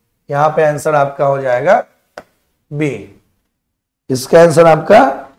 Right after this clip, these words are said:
बी होगा। नहीं, नहीं राहुल रंजन जी, मैं किसी से नाराज नहीं हूं,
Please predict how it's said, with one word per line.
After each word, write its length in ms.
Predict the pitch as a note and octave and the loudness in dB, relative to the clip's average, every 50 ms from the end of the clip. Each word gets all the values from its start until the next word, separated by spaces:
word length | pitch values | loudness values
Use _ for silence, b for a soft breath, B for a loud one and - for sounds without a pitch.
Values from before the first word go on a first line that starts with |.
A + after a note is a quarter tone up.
| - | -8
बी 160 | D3 E3 F3 | -2 0 2
होगा। 340 | D#3 C3+ B2 A2 A2 G#2 G2+ G2+ _ _ _ _ _ _ _ _ _ _ _ _ _ _ _ _ _ _ _ _ _ _ _ _ _ _ _ _ _ _ _ _ _ _ _ _ _ _ _ _ _ _ _ _ _ _ _ _ _ _ _ _ _ _ _ _ _ _ _ _ _ _ _ _ _ _ _ _ _ _ _ _ _ _ _ _ _ _ _ _ _ _ _ _ _ - | 2 2 2 0 -2 -6 -8 -10 _ _ _ _ _ _ _ _ _ _ _ _ _ _ _ _ _ _ _ _ _ _ _ _ _ _ _ _ _ _ _ _ _ _ _ _ _ _ _ _ _ _ _ _ _ _ _ _ _ _ _ _ _ _ _ _ _ _ _ _ _ _ _ _ _ _ _ _ _ _ _ _ _ _ _ _ _ _ _ _ _ _ _ _ _ -2
नहीं, 160 | D#3+ F#3 G3 | 2 2 4
नहीं 140 | G#3+ A3 G#3 | 4 4 6
राहुल 260 | F3+ D#3+ D#3+ F3 F3+ | 6 6 6 6 4
रंजन 240 | F3+ F3 F3 E3 E3+ | 2 2 0 -2 -2
जी, 100 | F3 G3+ | -2 -2
मैं 160 | G3+ G3 F#3 F#3+ | -2 -2 -2 -2
किसी 260 | F#3+ F3 D3+ G3 G#3+ | -4 -4 -4 -4 -4
से 140 | D#3+ G3+ F#3 | -4 -4 -2
नाराज 360 | F3 E3+ E3+ E3+ E3 D3+ D3 | 0 2 2 2 2 2 0
नहीं 200 | D3+ D3+ D3+ E3+ | -4 -4 -4 -4
हूं, 120 | G3+ A3+ | -4 -6